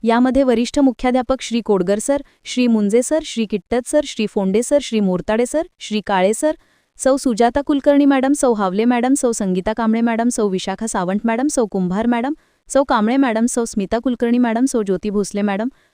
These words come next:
आणि सौ कोरे मॅडम यांचा मोलाचा वाटा होता. पालकवर्गाची उपस्थितीही लक्षणीय होती. शेवटी वरिष्ठ मुख्याध्यापक श्री कोडगर सर यांनी आभार प्रदर्शन करून कार्यक्रमाची सांगता केली.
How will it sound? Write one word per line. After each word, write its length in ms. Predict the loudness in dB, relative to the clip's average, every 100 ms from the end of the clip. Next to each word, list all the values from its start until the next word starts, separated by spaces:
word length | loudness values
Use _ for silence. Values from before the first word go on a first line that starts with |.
| -2
आणि 140 | 0
सौ 160 | 2 0
कोरे 280 | 2 4 6
मॅडम 300 | 4 4 4
यांचा 240 | 2 2
मोलाचा 400 | 2 4 2 0
वाटा 240 | -2 -2
होता. 340 | -2 -4 -4 -8 -10 _ _ _ _
पालकवर्गाची 680 | 0 4 4 2 2 2 2
उपस्थितीही 580 | 0 0 -2 -2 0 2
लक्षणीय 460 | 0 0 -2 0
होती. 360 | 0 -2 -4 -8 -8 _ _ _ _
शेवटी 360 | 2 4 4 4
वरिष्ठ 380 | 4 2 2 2
मुख्याध्यापक 640 | 2 0 0 2 0 -2
श्री 180 | -2 0
कोडगर 340 | 2 2 0
सर 180 | 0 0
यांनी 220 | 2 2
आभार 300 | 2 0 -2
प्रदर्शन 460 | -2 -2 -2 -2 -4
करून 240 | 0 0
कार्यक्रमाची 580 | 2 0 -2 -4 -4 -4
सांगता 440 | -2 -2 -2 -2 -4
केली. 300 | -4 -4 -6